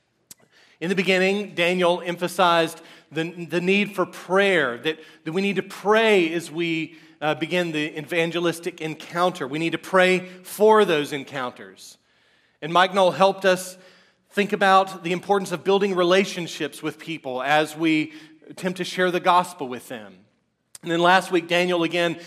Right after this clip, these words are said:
helped us see what if we, how do we answer people's objections or answer their questions? How do we tell our story about how we came to faith in Christ?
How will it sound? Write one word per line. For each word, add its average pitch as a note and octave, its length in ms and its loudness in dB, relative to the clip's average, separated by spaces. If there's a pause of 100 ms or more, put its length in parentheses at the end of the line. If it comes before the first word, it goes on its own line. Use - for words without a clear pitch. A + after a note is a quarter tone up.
(100)
helped F#3 180 0
us F#3 160 -2
see F#3+ 160 -2
what G3+ 220 2
if A#3+ 180 -4
we, F#3 400 -4 (320)
how G#3 160 0
do A#3 60 0
we A3+ 160 -6
answer F3+ 480 -2
people's F3 500 -6
objections C#3+ 720 -6
or C#3+ 80 -6
answer G3 340 -2
their D#3 140 -4
questions? - 580 -4
How G3 180 0
do A3 60 2
we G#3 260 -4 (260)
tell G3 320 4
our F#3 320 6
story D3+ 880 -2
about D#3 340 0
how E3 300 2
we F#3 240 -4
came D#3 360 -6
to C#3+ 140 -10
faith D#3 500 -4 (400)
in D#3+ 220 -6
Christ? - 800 -4